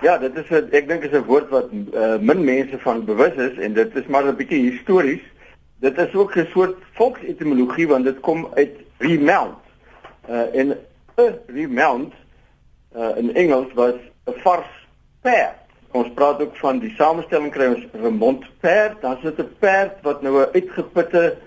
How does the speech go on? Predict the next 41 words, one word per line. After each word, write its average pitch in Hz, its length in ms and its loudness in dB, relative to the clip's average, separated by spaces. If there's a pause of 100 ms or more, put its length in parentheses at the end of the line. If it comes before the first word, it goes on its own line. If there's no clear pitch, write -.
(200)
beseerde 151 720 2 (540)
of 135 260 0 (140)
verlore 156 460 2
perd 156 380 0
moet 131 200 -8
vervang. 117 440 -2 (480)
Met 123 120 -6
ander 156 180 2
woorde, 160 260 2
soos 185 180 0
die 165 140 2
ouens 165 220 2
in - 80 -14
die 156 140 -2
ou 180 120 4
dae 160 320 4 (100)
gery 131 320 0
het, 151 400 2
baie 139 120 0
keer, 139 220 0 (140)
ehm, 113 380 0 (180)
boodskappers, 147 640 0 (340)
het 117 140 -8
hulle - 120 0
elke 156 200 0
nou 139 200 2
en 143 80 0
dan 131 320 -2 (180)
'n 107 80 -10 (120)
vars 190 220 2 (120)
perd 196 300 0
gekry 180 400 -2
en 117 100 -2
dit 123 160 0
was 147 180 2
dan 131 180 0
'n 123 100 2
remont 120 560 0
of - 160 -18
'n 113 80 -8
remontperd. 120 800 -2